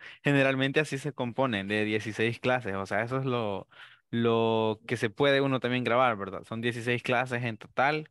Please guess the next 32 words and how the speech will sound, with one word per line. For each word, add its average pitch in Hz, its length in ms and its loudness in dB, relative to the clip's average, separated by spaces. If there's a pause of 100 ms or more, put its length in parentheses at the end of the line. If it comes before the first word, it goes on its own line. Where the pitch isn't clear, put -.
y 127 320 -2
se 127 140 -2
dividen, 117 400 0
o 117 60 -4
sea, 107 160 -4
cuatro 113 360 -2
por 110 200 -6
semana 135 400 -2
en 120 100 -2
las 104 140 -6
cuatro, 98 500 -4 (360)
en 120 80 0
las 120 100 0
cuatro 117 260 0
semanas 113 500 -2
que 110 140 -4
usualmente, 107 880 -2
eh, 101 580 -2
transcurre, 110 560 -2
¿verdad? 95 380 -2
El, 98 200 -4
el 101 140 -4
módulo. 104 520 -8 (400)
Pero 151 340 2
pues - 560 0
igual, 135 400 -2 (260)
triste 156 300 2
historia, 156 540 2 (120)
sí, 127 300 -6 (180)
<laughs> - 140 -20
o 117 80 -2
sea, 107 320 0